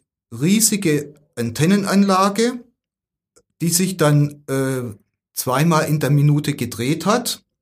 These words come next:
Und es gab noch zwei massive Gebäude, deren Reste auch heute noch da sind, die dann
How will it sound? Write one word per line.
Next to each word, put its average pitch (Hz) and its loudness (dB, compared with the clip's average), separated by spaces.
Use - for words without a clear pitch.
Und 156 0
es 147 2
gab 147 0
noch 147 0
zwei 131 -2
massive 123 -2
Gebäude, 196 0
deren 131 -2
Reste 131 -4
auch 139 -6
heute 131 -2
noch 107 -6
da 117 -2
sind, 220 0
die 131 -6
dann 127 -4